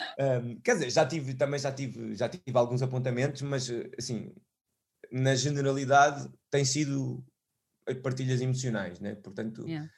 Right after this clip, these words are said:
Speaker 1: eh, isso agrada-me. Eh, eu tam-, eu, eu não sei, há dias estava a dizer, pá, que este, que este disco me dava uma certa paz. É a primeira vez que eu acho que sinto que,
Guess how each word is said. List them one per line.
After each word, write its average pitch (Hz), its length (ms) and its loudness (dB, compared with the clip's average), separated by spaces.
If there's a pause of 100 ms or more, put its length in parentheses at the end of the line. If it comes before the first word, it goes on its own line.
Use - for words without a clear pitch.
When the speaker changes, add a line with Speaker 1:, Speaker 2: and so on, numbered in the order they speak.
(300)
Speaker 1:
eh, - 240 -8 (400)
isso 113 380 -4
agrada-me. 107 680 0 (240)
Eh, 98 680 -4 (840)
eu 127 180 4
tam-, 139 220 2
eu, 139 520 2 (1080)
eu 123 260 -2
não 175 100 8
sei, 170 280 6
há 143 120 8
dias 143 240 2
estava 147 220 0
a - 20 4
dizer, 143 340 -2
pá, 120 120 2
que 139 120 -4
este, 131 560 -6 (1900)
que 165 260 4
este 151 240 0
disco 180 240 2
me 170 60 0
dava 165 220 8
uma 156 140 0
certa 147 300 0
paz. 113 400 0
É 117 100 2
a 107 40 -2
primeira 127 360 -2
vez 135 200 0
que - 80 -4
eu 139 100 6
acho 135 160 4
que - 80 -12
sinto 151 320 -6
que, 139 460 -6